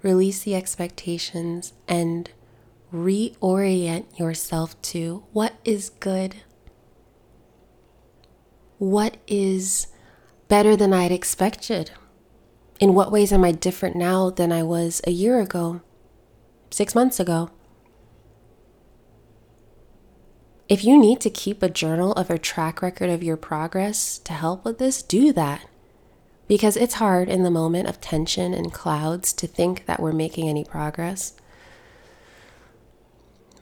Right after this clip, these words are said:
But you are. If you are consistently showing up and doing the work for yourself and for your relationship, if you have one with a partner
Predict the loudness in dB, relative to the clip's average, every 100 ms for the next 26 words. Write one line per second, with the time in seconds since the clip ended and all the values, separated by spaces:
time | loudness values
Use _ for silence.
0 | _ _ -18 -18 -10 -4 -4 -4 -6 -10
1 | -20 _ _ _ _ _ _ _ _ _
2 | _ _ _ _ _ _ _ _ _ _
3 | _ _ _ _ _ _ _ _ _ _
4 | _ _ _ 0 0 2 2 2 0 -2
5 | -2 -4 -4 -4 -4 -4 -2 0 0 -2
6 | -4 -4 -4 -2 -2 0 -2 -2 -4 -6
7 | -8 -6 -6 -6 -4 -4 -6 -8 -6 -2
8 | 0 0 0 -2 -4 -6 -6 -8 -10 -20
9 | -20 -20 _ -12 -8 -6 -6 -6 -4 -4
10 | -4 -8 _ _ _ -10 -10 -10 -14 -10
11 | -8 -6 -6 -6